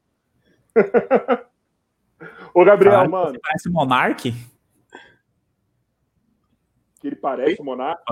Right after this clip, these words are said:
Speaker 2: É, o que falou que o
Speaker 1: Ah.
Speaker 2: Gabriel tá parecendo o Monark.
Speaker 1: Caralho, mano, você parece o Monark mesmo.
Speaker 3: Monark?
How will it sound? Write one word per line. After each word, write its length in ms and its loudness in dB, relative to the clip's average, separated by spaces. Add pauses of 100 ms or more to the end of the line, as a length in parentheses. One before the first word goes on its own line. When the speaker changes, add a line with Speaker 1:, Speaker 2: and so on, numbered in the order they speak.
(540)
Speaker 2:
É, 140 2
o 40 0
que 60 -8
falou 140 0
que 60 -10
o 20 -10
Speaker 1:
Ah. 20 -2
Speaker 2:
Gabriel 220 0
tá 80 -4
parecendo 320 -6
o 60 -4
Monark. 380 -2
Speaker 1:
Caralho, 600 4
mano, 180 0
você 140 -2
parece 340 2
o 40 -6
Monark 420 0
mesmo. 400 -6 (840)
Speaker 3:
Monark? 800 -4